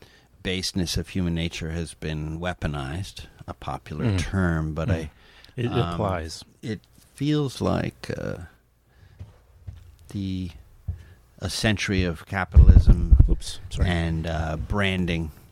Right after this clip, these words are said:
Speaker 2: Mm-hmm.
Speaker 1: has led us to this, um, really desperate time
Speaker 2: Mm-hmm.
Speaker 1: where there's a crassness and a coarseness to our discourse and to, uh,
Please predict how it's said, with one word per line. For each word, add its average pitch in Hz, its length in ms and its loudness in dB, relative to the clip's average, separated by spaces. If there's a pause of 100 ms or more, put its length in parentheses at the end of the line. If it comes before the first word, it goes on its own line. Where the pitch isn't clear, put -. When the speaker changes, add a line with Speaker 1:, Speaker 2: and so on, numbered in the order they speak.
(120)
Speaker 2:
Mm-hmm. 101 160 0
Speaker 1:
has 85 480 -6
led 90 260 -2
us - 460 -8 (880)
to 101 300 -2
this, 90 540 -2
um, 58 480 -6 (960)
really 98 520 -2 (560)
desperate 90 420 -4
time 80 400 -6 (180)
Speaker 2:
Mm-hmm. 87 200 -4 (240)
Speaker 1:
where 78 760 -8 (420)
there's 82 260 -6
a 80 60 -4
crassness 82 800 -2
and 69 120 -6
a - 40 -10
coarseness - 640 -4
to 76 260 -2
our 71 320 -2 (340)
discourse 87 800 -2
and 60 180 -12
to, 58 320 -10
uh, 57 120 -10